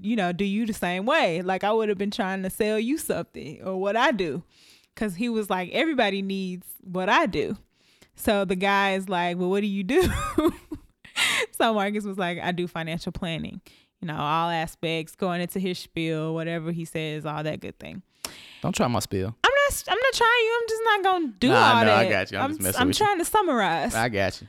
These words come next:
Speaker 1: So they're talking and they're talking and they're talking. And then he says, um, I don't, I don't remember how it started, but he says something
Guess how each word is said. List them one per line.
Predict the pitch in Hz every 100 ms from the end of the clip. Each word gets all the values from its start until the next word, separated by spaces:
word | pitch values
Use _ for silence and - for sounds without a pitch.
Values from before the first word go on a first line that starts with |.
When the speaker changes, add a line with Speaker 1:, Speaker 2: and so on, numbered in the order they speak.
| -
Speaker 1:
So | 311
they're | 330 440
talking | - 294 311 320 294
and | 269 262
they're | 262
talking | 285 233 226 226
and | 214
they're | 208
talking. | 208 202 196 180 170 185 - _ _ _ _ _ _ _
And | 269 262
then | 359 349
he | 339
says, | 339 - 302 311 311 - -
um, | 262 254 247 226 226 233 _ _ - - _ _ _ _ _ _
I | 294
don't, | 359 403 - -
I | 339
don't | 392 392
remember | 381 349
how | 294 294 277
it | 262
started, | - 254 277 262 240 220
but | 254
he | 320
says | 381 - 302 285
something | - 254 262 254 233 180 185 202